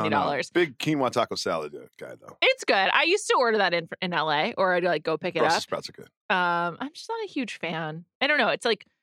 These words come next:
Speaker 1: fake healthy. It's, like, so much. It's, like, not actually healthy, but
Speaker 2: Yeah, there
Speaker 1: it's
Speaker 2: are some items where I'm like, "Oh, this is, those are French fries."
Speaker 1: A lot of
Speaker 2: Like, that's
Speaker 1: vegan,
Speaker 2: not
Speaker 1: yeah, a
Speaker 2: healthy.
Speaker 1: lot of
Speaker 2: <laughs> Yeah.
Speaker 1: vegan food is just, like, different kinds of oils that just don't include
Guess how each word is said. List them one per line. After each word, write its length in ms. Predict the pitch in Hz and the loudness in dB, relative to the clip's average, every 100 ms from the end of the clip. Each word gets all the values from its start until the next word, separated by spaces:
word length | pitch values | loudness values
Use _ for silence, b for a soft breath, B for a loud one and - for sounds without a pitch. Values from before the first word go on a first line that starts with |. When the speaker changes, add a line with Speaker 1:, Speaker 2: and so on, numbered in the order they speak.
| _ _ | _ _
Speaker 1:
fake 300 | - 254 240 | 2 2 4
healthy. 500 | 202 185 165 104 - _ _ | 2 0 -2 -8 -8 _ _
It's, 140 | 196 | 0
like, 160 | 190 170 _ _ _ | 0 0 _ _ _
so 280 | - 247 220 | -2 2 2
much. 320 | 196 - - _ - | 0 -4 -10 _ -4
It's, 180 | 196 | -2
like, 140 | 208 190 | -2 2
not 180 | 190 156 | 2 2
actually 340 | 147 - 151 | 0 -4 -6
healthy, 400 | 131 - - - | -6 -8 -10 -6
but 220 | - 143 - | -4 -4 -2
Speaker 2:
Yeah, 120 | 151 139 | 0 4
there 100 | 160 | 4
Speaker 1:
it's 80 | |
Speaker 2:
are 120 | 170 175 | 4 4
some 160 | 160 | 2
items 320 | 143 127 113 | 2 2 0
where 100 | 117 | 0
I'm 60 | 113 | 0
like, 160 | 113 156 | 0 0
"Oh, 100 | 123 | 0
this 160 | 113 | -2
is, 140 | 120 - 110 | -4 -8 -4
those 160 | 123 110 | -2 0
are 40 | |
French 220 | 120 110 | -2 -4
fries." 140 | - - | -6 0
Speaker 1:
A 60 | 269 | 2
lot 220 | 294 359 | 4 4
of 40 | 440 | 4
Speaker 2:
Like, 40 | 285 | 4
that's 100 | 262 | 2
Speaker 1:
vegan, 60 | 247 | 0
Speaker 2:
not 80 | - | 0
Speaker 1:
yeah, 100 | 311 | 4
a 40 | 226 | 4
Speaker 2:
healthy. 140 | 233 | 6
Speaker 1:
lot 200 | 262 - | 6 6
of 20 | |
Speaker 2:
<laughs> 40 | 392 | 6
Yeah. 100 | - | 6
Speaker 1:
vegan 180 | 285 - | 6 4
food 180 | 285 220 | 4 2
is 60 | 208 | 0
just, 160 | 214 | 0
like, 240 | 196 175 170 | 0 0 0
different 280 | 202 220 | 0 0
kinds 240 | - 208 180 | 0 -2 0
of 60 | |
oils 380 | 165 156 82 110 | 2 2 0 -2
that 120 | - | -4
just 280 | 147 170 170 | -4 -8 -4
don't 240 | 175 190 190 | 0 0 0
include 500 | 165 180 156 143 | -2 0 0 -2